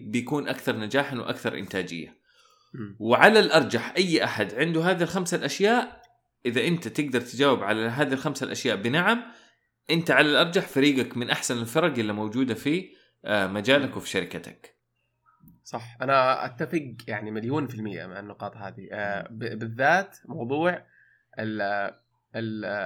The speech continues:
Speaker 2: الوضوح والأثر. يعني أحيانًا، آه،
Speaker 1: مم.
Speaker 2: من أكثر الأشياء لو الأخطاء اللي أشوفها يعني في بيئة العمل،
Speaker 1: مم.
Speaker 2: آه، في تقريبًا يعني، آه،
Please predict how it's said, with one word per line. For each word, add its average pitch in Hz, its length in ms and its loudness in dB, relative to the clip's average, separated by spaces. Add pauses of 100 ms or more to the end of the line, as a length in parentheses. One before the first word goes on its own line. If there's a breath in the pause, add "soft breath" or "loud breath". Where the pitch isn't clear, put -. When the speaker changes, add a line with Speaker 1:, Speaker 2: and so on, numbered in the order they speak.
(140)
Speaker 2:
الوضوح 139 600 -2
والأثر. 120 460 -6 (160)
يعني 101 260 -8
أحيانًا، 131 560 -2 (680)
آه، 90 400 -6
Speaker 1:
مم. - 120 -10
Speaker 2:
من 131 100 -4
أكثر - 280 0
الأشياء 131 640 0
لو 117 140 2
الأخطاء 123 280 2
اللي 127 120 4
أشوفها 113 440 -8
يعني 98 520 -14
في 110 120 -10
بيئة 117 220 -2
العمل، 113 460 -4 (280)
Speaker 1:
مم. 92 240 -14
Speaker 2:
آه، 101 180 -8
في 156 280 -2
تقريبًا 135 760 -2 (180)
يعني، 104 460 -6
آه، 95 460 -12